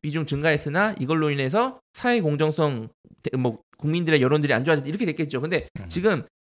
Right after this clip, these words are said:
Speaker 1: 문제 의식은 변함이 없다는 얘기예요. 지금 여기
Speaker 2: 네.
Speaker 1: 핵심 포인트는
Speaker 2: 네.
Speaker 1: 문제 의식은 변함이 없다. 그리고 다음에 중요한 부분이 나옵니다. 뭐냐면 수시 정시 비율, 수능 절대평가 여부를 국가교육회의에서 정해달라고 했다.
Speaker 2: 음.
Speaker 1: 하지만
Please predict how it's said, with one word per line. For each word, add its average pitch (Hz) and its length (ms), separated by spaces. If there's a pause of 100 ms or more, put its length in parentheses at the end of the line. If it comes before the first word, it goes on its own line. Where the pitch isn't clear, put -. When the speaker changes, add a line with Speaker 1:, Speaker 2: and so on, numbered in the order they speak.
(160)
Speaker 1:
문제 233 280
의식은 208 520
변함이 165 320
없다는 147 320
얘기예요. 92 240
지금 101 220
여기 101 140
Speaker 2:
네. 90 60
Speaker 1:
핵심 107 220
포인트는 107 440
Speaker 2:
네. 113 60
Speaker 1:
문제 110 200
의식은 123 260
변함이 101 280
없다. 90 440 (320)
그리고 156 200
다음에 143 200
중요한 135 320
부분이 120 200
나옵니다. 98 580 (240)
뭐냐면 127 500 (400)
수시 277 360
정시 190 440
비율, 151 560
수능 269 360
절대평가 156 680
여부를 117 440
국가교육회의에서 147 1500
정해달라고 131 640
했다. 92 340 (220)
Speaker 2:
음. 85 480
Speaker 1:
하지만 233 640